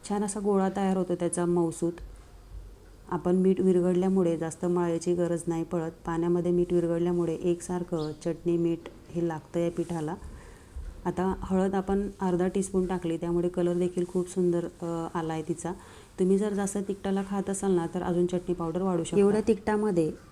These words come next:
अगदी परफेक्ट तिखटाची ही शेव तयार होते, म्हणजे लहान मुलं देखील आवडीने खाऊ शकतात. तुम्ही जर जास्त तिखट खास-, खात असाल तर अजून जास्तीचं घ्या. तुम्ही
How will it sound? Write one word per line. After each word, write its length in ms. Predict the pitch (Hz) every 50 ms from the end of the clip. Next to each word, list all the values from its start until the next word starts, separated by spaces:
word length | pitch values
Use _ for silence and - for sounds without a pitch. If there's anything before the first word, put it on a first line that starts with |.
| - - - -
अगदी 260 | 175 170 170 170 185
परफेक्ट 500 | 185 - 196 190 180 180 196 196 196 196
तिखटाची 400 | - 190 190 - 190 185 180 -
ही 200 | 190 175 185 175
शेव 240 | 175 - 185 170 170 175
तयार 240 | 180 180 175 170 165
होते, 240 | 175 175 175 170 165
म्हणजे 260 | 165 165 160 175 175
लहान 220 | 180 175 175 170 175
मुलं 200 | 175 170 170 165
देखील 260 | 170 170 - 185 196 -
आवडीने 340 | 196 180 170 170 165 170
खाऊ 220 | 170 - - 165 156
शकतात. 360 | 151 - 180 175 - 156 147 147
तुम्ही 180 | - 165 165 165
जर 140 | 170 170 170
जास्त 240 | 165 156 147 - 170 -
तिखट 200 | 180 - 175 165 - -
खास-, 400 | 180 165 160 - - - - -
खात 240 | - 175 170 170
असाल 300 | 170 160 - 170 156 151 151 -
तर 100 | 170 156
अजून 260 | 160 160 156 165 170
जास्तीचं 400 | 165 160 - - 156 151 - 160
घ्या. 180 | 151 165 160 170 - - - - - - - - - - - - - -
तुम्ही 320 | 202 196 208 214 220 226